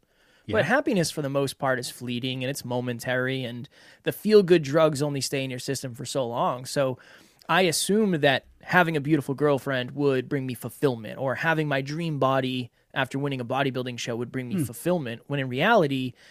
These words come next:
Speaker 2: I wasn't focused on the growth and contribution that I should have been practicing in order to get the stuff that I wanted. So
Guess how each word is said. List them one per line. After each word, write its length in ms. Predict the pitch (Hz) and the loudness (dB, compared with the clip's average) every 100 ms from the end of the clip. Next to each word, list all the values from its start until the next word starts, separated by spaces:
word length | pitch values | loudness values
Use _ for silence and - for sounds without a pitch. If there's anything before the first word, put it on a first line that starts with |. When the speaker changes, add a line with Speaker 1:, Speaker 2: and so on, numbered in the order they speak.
| - - - _ - | -20 -20 -20 _ -2
Speaker 2:
I 140 | 160 | 2
wasn't 420 | 156 160 202 190 | 4 4 4 2
focused 400 | - 175 165 170 | 0 0 2 0
on 140 | 156 143 | 0 0
the 60 | 127 | 2
growth 320 | 143 151 143 | 6 6 4
and 100 | 123 | -2
contribution 720 | 143 131 127 131 175 - 131 | -2 -2 -4 -4 -4 -2 -4
that 100 | 131 | -2
I 120 | 127 | -2
should 300 | 120 - 175 | -4 0 2
have 260 | 139 113 - - | 2 -4 -14 -8
been 140 | 127 | -8
practicing 580 | - 165 160 123 - 127 | -2 2 2 0 -6 -4
in 60 | |
order 180 | 139 131 | -4 -4
to 80 | 117 | -4
get 240 | 135 135 | -2 -2
the 80 | - | -2
stuff 260 | - 127 113 | -6 -6 -6
that 120 | 117 | -8
I 80 | 113 | -8
wanted. 460 | 113 139 151 117 | -4 -2 -2 -4
So 300 | - 143 131 | -6 -4 -4